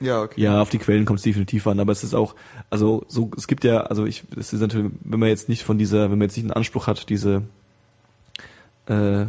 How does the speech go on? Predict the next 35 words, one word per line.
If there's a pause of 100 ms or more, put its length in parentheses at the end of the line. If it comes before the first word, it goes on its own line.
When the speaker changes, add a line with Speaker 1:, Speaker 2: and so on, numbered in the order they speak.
Speaker 2:
harten
H
D
Super,
äh,
Sachen
haben
zu
wollen,
sondern
wenn
man
Speaker 1:
Mhm.
Speaker 2:
so
mit
so
billigen
Stream-Sachen
irgendwie
klarkommt,
theoretisch,
Speaker 1:
Ja.
Speaker 2:
von
der
Qualität
her, (920)
da
gibt's
ja
auch
genug,
äh,
Möglichkeiten,
aber, (1400)
oh,